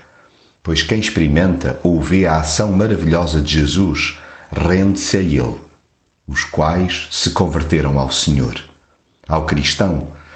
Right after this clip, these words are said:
compete apenas obedecer e deixar-se usar como um instrumento de bênção.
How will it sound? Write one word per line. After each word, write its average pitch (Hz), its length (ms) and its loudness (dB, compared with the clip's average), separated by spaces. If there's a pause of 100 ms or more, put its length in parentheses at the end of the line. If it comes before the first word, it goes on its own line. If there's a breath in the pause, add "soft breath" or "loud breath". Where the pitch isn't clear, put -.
(140 loud breath)
compete 123 440 0
apenas 113 420 0
obedecer 98 800 0
e 95 80 0
deixar-se 104 540 0
usar 92 440 0
como 92 280 2
um 104 80 4
instrumento 92 680 0
de 80 100 0
bênção. 65 540 -2